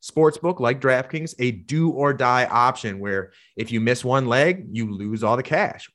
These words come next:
or you can do a flex option where if you miss one leg, you still double your cash. If you miss two legs, you get half your money back. So I've always said this, that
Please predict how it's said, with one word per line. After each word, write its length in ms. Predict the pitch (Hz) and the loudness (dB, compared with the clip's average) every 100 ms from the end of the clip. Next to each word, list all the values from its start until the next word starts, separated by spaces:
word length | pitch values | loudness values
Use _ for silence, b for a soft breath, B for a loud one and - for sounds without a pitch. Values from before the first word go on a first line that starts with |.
| - | -6
or 440 | 104 98 123 151 | -2 0 -2 -4
you 120 | 110 | -10
can 120 | 104 131 | -8 -4
do 100 | 156 | -4
a 60 | |
flex 400 | - 147 196 208 | -4 -2 -2 0
option 420 | 110 87 - 90 | -2 -2 -6 -8
where 100 | 101 | -6
if 100 | 101 | -6
you 80 | 110 | -6
miss 260 | 104 107 - | -6 -6 -6
one 280 | 98 110 123 | -2 -2 0
leg, 420 | 131 147 185 220 _ _ _ _ _ _ - | -2 -2 -2 -8 _ _ _ _ _ _ -16
you 120 | 92 | -16
still 240 | - 107 | -10 -8
double 280 | 110 156 175 | 0 2 2
your 160 | 139 98 | 0 -2
cash. 400 | - 80 53 - | -4 -6 -8 -14
If 160 | 104 113 | -12 -8
you 80 | |
miss 240 | 110 113 113 | -6 -6 -8
two 300 | - 135 143 | -6 -2 0
legs, 400 | 147 165 185 175 B - | 2 0 -2 -6 B -8
you 80 | |
get 160 | 123 135 | -4 -4
half 340 | - 127 135 | 0 -2 0
your 80 | 151 | -2
money 300 | 131 131 131 | -2 -2 -4
back. 540 | 113 - 117 110 - B B | -6 -2 0 0 -4 B B
So 160 | - 185 | -2 2
I've 160 | 160 170 | 4 2
always 260 | 285 233 | 0 -2
said 240 | - 170 123 | 0 0 0
this, 220 | 95 - | -4 0
that 340 | 117 107 - | 0 0 -6